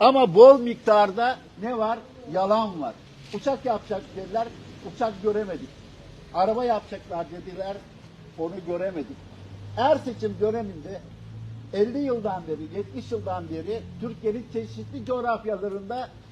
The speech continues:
ya petrol yatakları bulunuyor veyahut da doğalgaz, e, yatakları bulunuyor. Bize böyle yalan söylüyorlar. Ve böyle bir ortamda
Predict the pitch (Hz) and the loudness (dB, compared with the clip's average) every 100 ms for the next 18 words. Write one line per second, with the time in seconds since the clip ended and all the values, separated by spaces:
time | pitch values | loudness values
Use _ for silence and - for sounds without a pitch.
0 | 131 233 262 247 220 240 254 226 220 - | 0 0 2 -2 -2 -4 -2 -4 -6 -8
1 | 202 175 156 180 175 160 175 233 - - | -12 -14 -12 -12 -10 -6 -4 -4 -8 -20
2 | - - 175 220 220 - 220 220 185 190 | -20 -8 -2 0 -2 -4 -6 -4 0 4
3 | 196 185 190 170 185 - - - 147 147 | 4 2 -2 0 -4 -6 -20 -16 -4 0
4 | 147 143 143 - - - - 156 180 196 | 2 2 2 -2 -12 -20 -10 0 4 4
5 | 180 190 185 170 180 175 180 220 - - | 0 0 0 0 -4 -4 -2 -2 -4 -16
6 | - - - 135 220 202 233 269 180 147 | -20 -20 -18 -8 -6 0 2 2 -2 -6
7 | 156 247 320 277 233 220 233 - 185 147 | 8 10 10 4 2 2 2 2 0 2
8 | 123 110 110 - - - - - - 175 | 0 -4 -8 -12 -20 -20 -20 -20 -10 0
9 | 302 247 302 311 262 254 226 254 269 240 | 0 2 0 2 -2 0 6 6 6 2
10 | 220 151 190 | 2 -2 -6